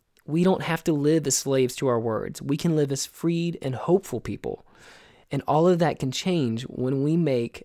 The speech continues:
a dedicated decision to cut all of the junk out of our lives that handicap our potential and replace it with things that thrust us towards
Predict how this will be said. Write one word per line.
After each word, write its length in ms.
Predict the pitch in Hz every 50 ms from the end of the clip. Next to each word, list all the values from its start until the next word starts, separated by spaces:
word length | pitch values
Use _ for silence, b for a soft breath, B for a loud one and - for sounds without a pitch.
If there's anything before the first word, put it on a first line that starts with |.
| - -
a 40 |
dedicated 680 | 131 135 - 143 139 147 156 - - 156 139 139 139 135
decision 560 | 135 - - - 110 101 104 104 104 120 127 -
to 80 | 127
cut 300 | - - - 151 - - -
all 200 | 131 139 165 170
of 100 | 160 156
the 80 | 147
junk 380 | 131 139 135 113 104 104 - -
out 140 | - 120 120
of 80 | 120 123
our 100 | 127 123
lives 540 | 107 104 101 101 - - - - - - B B B B B B -
that 100 | - -
handicap 640 | - - - 147 151 156 151 147 - 135 117 - 117
our 80 | 113
potential 500 | - 113 110 - - 104 - - 120 -
and 100 | 120 120
replace 480 | 120 117 - - - 151 156 160 - -
it 160 | 170 156 B B B B B B B
with 140 | - 123 -
things 400 | - - 156 151 151 151 139 -
that 220 | - - - _
thrust 440 | - 139 139 147 139 160 - - -
us 160 | 165 156 -
towards 560 | - - - 135 120 110 107 110 110 127 -